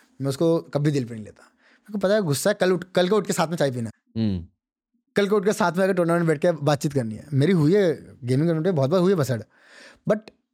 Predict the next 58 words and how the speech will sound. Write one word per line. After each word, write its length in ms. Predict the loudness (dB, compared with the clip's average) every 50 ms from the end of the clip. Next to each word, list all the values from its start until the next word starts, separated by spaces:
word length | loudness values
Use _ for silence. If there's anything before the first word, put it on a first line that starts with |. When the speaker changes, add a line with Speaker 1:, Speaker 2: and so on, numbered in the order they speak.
| _ _ -12 -8
Speaker 1:
वही 280 | -2 0 2 2 0
चीज़ 200 | 0 0 0 2
दो 160 | 2 2 2
महीने 160 | 2 2 2 2
बाद 140 | 2 0
साथ 180 | 2 0 0 0
में 100 | 0 0
बैठ 120 | 0 0
के 80 | 0 0
घूम 220 | 0 2 2 2
रहे 80 | 2 0
होते 180 | -2 -2 -8 -16
हैं। 260 | -20 -20 -20 _ _ _ _ _ _ _ _ _ _ _ _ _ _ _ _ -2
पहले 260 | 0 2 2 2 2
का 100 | 2 2
जो 80 | 0 0
स्काउट 280 | -2 -2 -4 -4 -4
था, 160 | -6 -4 -6 -6
पहले 480 | -6 _ _ _ -6 -2 0 0 2
का 80 | 2 0
जो 60 | 0
तन्मय 380 | 0 -2 -4 -4 -6 -8 -10 -12 _ -10
थ-, 20 |
सिंह 240 | -8 -4 -4 -2 0
था, 60 | 0
वो 340 | 0 0 0 0 0 2 2
दिल 200 | 2 0 -2 0
पे 60 | 0
ले 80 | 0 0
लेता 180 | 0 -2 -6 -8
होगा, 240 | -12 -14 -16 -20 -20 -20 _ _ _ _ _ _ _ _ _ _ _ -4
पर 80 | -4 -4
ती-, 300 | -4 -4 -2 0 2 2
ये 60 | 2 0
तीन 260 | 0 -2 -2 -2 0
चार 120 | -2 -2
साल 140 | 0 0 0
में 60 | 0
मैंने 140 | 0 -2 -2
ये 40 | -2
चीज़ 160 | -4 -4 -4
सीख 180 | -4 -4 -4 -2
लिया, 140 | -4 -2
भाई, 160 | 0 0 0 0
ये 160 | 0 -2 -2
चीज़ 360 | 0 0 0 0 0 -2 -6 -14 _ _ _ _ _ -4
आदमी 280 | -2 0 0 2 0 0
गुस्से 400 | 0 -2 -4 -4 -4 -2 0 2
में 140 | 2 2 2
बोल 200 | 2 0 0 0
रहा 120 | -2 -2
है, 60 | -2 0
कभी 120 | 0 2
मीन 320 | 2 2 4 4 4 4 4
नहीं 260 | 4 4 4 2 2
कर 140 | 0 -2 -4
रहा 160 | -6 -12 -16
है। 180 | -18 -20 _